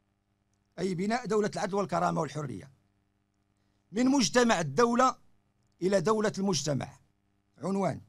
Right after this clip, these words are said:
من السلطوية المدسترة إلى الدستور الديمقراطي،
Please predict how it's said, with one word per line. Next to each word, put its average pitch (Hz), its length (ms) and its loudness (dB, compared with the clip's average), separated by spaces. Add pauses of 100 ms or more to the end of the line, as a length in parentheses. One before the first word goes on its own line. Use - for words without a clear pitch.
(880)
من 208 120 -2
السلطوية 240 800 2
المدسترة 240 880 2 (560)
إلى 202 100 0
الدستور 214 500 -2
الديمقراطي، 208 680 0